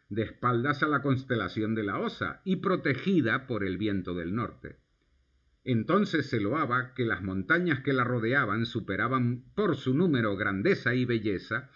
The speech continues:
a todas las que hay ahora, que tenían en ellas muchas ricas aldeas de vecinos, ríos, lagos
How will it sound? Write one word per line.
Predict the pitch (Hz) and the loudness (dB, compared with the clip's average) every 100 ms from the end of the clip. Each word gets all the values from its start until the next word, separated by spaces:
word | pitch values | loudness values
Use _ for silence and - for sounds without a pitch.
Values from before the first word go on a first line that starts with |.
| - - | -20 -14
a | - 123 127 | -2 -2 0
todas | 151 123 | 0 2
las | 117 101 | 2 0
que | - 127 | -2 0
hay | 110 | 0
ahora, | 101 101 95 65 - _ _ _ _ _ _ _ _ _ _ _ | 0 -2 -4 -6 -14 _ _ _ _ _ _ _ _ _ _ _
que | - 143 | 2 4
tenían | 120 113 190 233 | 4 4 4 4
en | 160 170 | 4 4
ellas | 175 139 120 | 2 0 0
muchas | 139 196 160 98 | 0 0 0 0
ricas | 165 190 165 117 | 0 0 0 0
aldeas | 120 131 147 | 0 2 2
de | 113 113 | 2 0
vecinos, | 104 - 147 95 76 - - - | 0 0 0 0 -4 -12 -20 -8
ríos, | 143 170 175 113 113 131 - - | -2 0 2 2 0 -8 -14 -6
lagos | 113 135 117 98 113 - | 0 2 2 -2 -6 -10